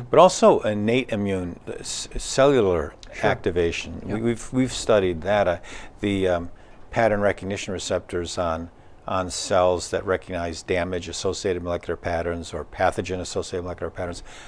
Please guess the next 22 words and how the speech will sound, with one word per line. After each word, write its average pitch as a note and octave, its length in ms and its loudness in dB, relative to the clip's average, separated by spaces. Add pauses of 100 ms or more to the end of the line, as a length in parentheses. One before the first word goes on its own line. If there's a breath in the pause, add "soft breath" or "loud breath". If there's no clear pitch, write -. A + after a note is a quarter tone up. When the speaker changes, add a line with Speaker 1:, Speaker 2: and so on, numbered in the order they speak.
(140 loud breath)
Speaker 1:
that A2+ 220 2
trips - 320 0
a G2+ 60 4
pathway G#2+ 520 4
that, F#2 320 0
uh, F#2 140 2 (180)
increases G#2+ 680 -4
cellular F#2+ 360 2
plasticity F2 720 -2
also F#2 420 -2
and E2 100 -14 (320 loud breath)
may A#2 160 6
be G#2 160 0
involved F2 540 -2
in, E2 160 -8 (520 loud breath)
uh, E2+ 240 -6
the E2+ 100 -10
regeneration E2 680 -6
that D#2+ 120 -12
you're D#2+ 100 -12
seeing. E2 300 -10
Uh, - 60 -10